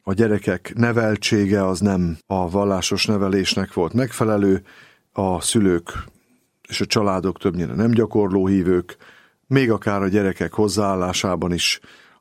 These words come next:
a ellenszem vagy a cinizmus dominál, tehát, hogy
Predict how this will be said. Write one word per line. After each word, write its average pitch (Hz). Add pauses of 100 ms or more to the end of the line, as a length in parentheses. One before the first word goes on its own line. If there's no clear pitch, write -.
a 85 (260)
ellenszem 104
vagy 82
a 55
cinizmus 107
dominál, 110 (540)
tehát, 98
hogy 101